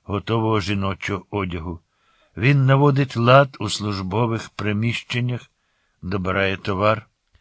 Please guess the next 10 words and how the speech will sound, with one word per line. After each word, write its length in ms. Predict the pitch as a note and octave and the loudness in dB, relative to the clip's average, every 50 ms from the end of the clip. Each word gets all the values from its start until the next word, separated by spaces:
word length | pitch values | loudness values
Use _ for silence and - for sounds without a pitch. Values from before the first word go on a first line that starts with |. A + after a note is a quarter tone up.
| _ _ _ _ - | _ _ _ _ -2
робить 360 | F#2+ A2+ C#3+ C#3+ D3 C#3+ - | 2 2 4 4 4 2 2
ставку 580 | - - - - B2 C#3 C#3 C3 C3 - C3 | 0 -2 2 6 6 6 6 4 0 -2 0
на 160 | B2 B2 B2 A#2+ | 0 2 2 2
молодіжний 800 | A#2+ A#2+ A#2 A#2+ A#2 A2 A2 B2 B2+ A#2+ A2 A#2 B2 B2 A#2+ - | 2 2 2 2 2 2 2 4 4 4 4 4 4 2 2 2
одяг, 540 | - A2+ B2 A#2+ A2 A2+ A#2 A2 - _ _ _ _ _ _ _ _ _ _ _ - | 0 0 0 0 0 -2 -4 -6 -8 _ _ _ _ _ _ _ _ _ _ _ -2
молодіжну 680 | A2+ B2 C3+ C#3 C#3+ C3+ E3 E3+ C3 G2+ G2 G2+ G#2 | 2 4 4 6 6 4 4 2 2 2 -2 -2 -2
моду 440 | G2+ G2 G#2+ C3+ C#3+ C3 C3+ C3 C3 - _ _ _ _ _ _ _ _ _ - | 0 0 2 2 2 0 0 -2 -4 -8 _ _ _ _ _ _ _ _ _ -6
та 160 | F#2+ G2 G#2 | -4 -2 -2
молодих 500 | A2 A2 G#2 G#2 G#2 F#2+ F2+ F#2 F#2+ - | -2 -4 -4 -4 -6 -6 -6 -8 -8 -10
клієнтів. 760 | - - G2 F2+ F2 D#2+ D#2 D2+ C#2 B1+ - - - - | -12 -10 -8 -8 -8 -8 -8 -12 -12 -14 -16 -16 -16 -18